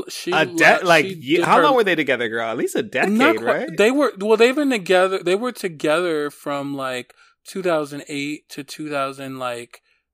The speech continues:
Speaker 1: nineteen or twenty. Like,
Speaker 2: That's a
Speaker 1: like,
Speaker 2: decade.
Speaker 1: and so they were together eleven
Speaker 2: Yeah.
Speaker 1: years, but, but, like, this girl was working big corporate jobs up until about twenty twelve, the end of twenty twelve, beginning of
Speaker 2: Mm.
Speaker 1: twenty thirteen.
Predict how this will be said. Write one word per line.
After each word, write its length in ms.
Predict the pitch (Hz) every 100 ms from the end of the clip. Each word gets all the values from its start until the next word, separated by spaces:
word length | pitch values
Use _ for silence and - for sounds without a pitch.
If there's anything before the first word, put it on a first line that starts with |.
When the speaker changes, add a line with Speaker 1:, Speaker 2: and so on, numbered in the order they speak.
| _
Speaker 1:
nineteen 460 | 139 139 135 - 143
or 80 | 127
twenty. 420 | - 131 127 147
Like, 360 | 196 196 143 143
Speaker 2:
That's 280 | 143 381 403
a 40 |
Speaker 1:
like, 280 | 453 466 -
Speaker 2:
decade. 440 | - 226 107 107 -
Speaker 1:
and 100 | 151
so 80 | 196
they 80 | 202
were 80 | 233
together 400 | 156 151 151 180
eleven 360 | 170 165 170 170
Speaker 2:
Yeah. 40 |
Speaker 1:
years, 140 | 170
but, 200 | 160 151 - _ _
but, 280 | 175 165 - -
like, 380 | 175 175 175 160
this 180 | 190
girl 260 | 175 196 190
was 220 | 160 147
working 680 | 147 147 196 262 175 160 135
big 400 | - 170 196 185
corporate 500 | - 185 185 170 139
jobs 520 | 139 160 202 139 131 -
up 160 | 151
until 220 | 165 - 156
about 300 | 147 139 -
twenty 600 | - 180 160 147 143 147 _ _ _ _
twelve, 680 | - - 180 160 135 110 143
the 180 | 151 -
end 140 | 165 165
of 60 |
twenty 200 | - 160
twelve, 280 | 151 151 143
beginning 300 | 139 139 143
of 60 | 139
Speaker 2:
Mm. 40 | -
Speaker 1:
twenty 180 | 139
thirteen. 640 | 135 143 143 - 202 220